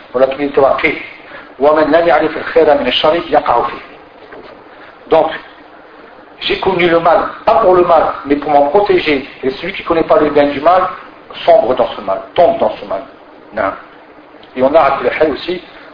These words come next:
donc d'autre part la parole de Omar ibn Khattab, qui dit que l'islam en vérité est venu, donc l'islam disparaît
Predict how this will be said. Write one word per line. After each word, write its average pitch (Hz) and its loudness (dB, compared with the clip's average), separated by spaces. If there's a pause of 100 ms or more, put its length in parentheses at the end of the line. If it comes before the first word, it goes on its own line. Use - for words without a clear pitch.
(120)
donc 123 -2
d'autre 139 0
part 123 4
la 117 2
parole 123 2
de 113 -2
Omar 113 2
ibn 110 -8
Khattab, - -4 (380)
qui - -20
dit 123 -14
que 120 -14
l'islam 127 -2
en 123 4
vérité 113 -2 (460)
est 143 4
venu, 127 -6 (520)
donc 165 0 (540)
l'islam 143 -2 (340)
disparaît 139 -2